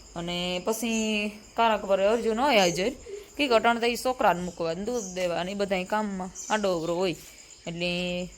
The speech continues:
પછી અટાણે વીડિયાનો મેળ કામ કરતા ને ઈ જાય આડો અવરો, એટલે હું પછી કાંઈ સડાઈ જાઉં. બહાર બહારનું કામ હોય ને ઈ કરી લેવાનું, પછી અંદરનું કરીએ ઘરનું. એટલે એવી હાજર ન હોય એટલે વીડિયો કામનો તો મેળ જ ન આવે.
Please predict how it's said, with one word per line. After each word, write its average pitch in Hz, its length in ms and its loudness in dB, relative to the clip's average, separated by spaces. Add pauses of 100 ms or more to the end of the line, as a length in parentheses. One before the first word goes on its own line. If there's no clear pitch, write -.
(100)
પછી 202 180 -8
અટાણે 226 300 -6
વીડિયાનો 233 440 -4
મેળ 226 200 -4 (340)
કામ 247 240 4
કરતા 175 300 0
ને 170 120 -8
ઈ 226 180 -4
જાય 247 180 6
આડો 247 280 4
અવરો, 202 120 0
એટલે 185 160 -4
હું 196 160 -4
પછી 190 220 -8
કાંઈ 190 320 -4 (540)
સડાઈ 208 220 2
જાઉં. 165 260 -8
બહાર 190 160 6
બહારનું 170 420 -2
કામ 196 160 -4
હોય 277 140 -4
ને 277 80 -4
ઈ 226 40 -2
કરી 220 260 -2
લેવાનું, 160 360 -2
પછી 196 240 -8
અંદરનું 160 520 -8
કરીએ 214 300 -6 (460)
ઘરનું. 185 320 -2 (1900)
એટલે 170 260 -2
એવી 202 480 2 (920)
હાજર 208 300 2
ન 226 80 -2
હોય 226 100 0
એટલે 196 160 -2
વીડિયો 214 640 -2
કામનો 220 400 2
તો 214 120 -4
મેળ 214 280 0
જ 170 160 -6
ન 170 40 -6
આવે. 170 300 -4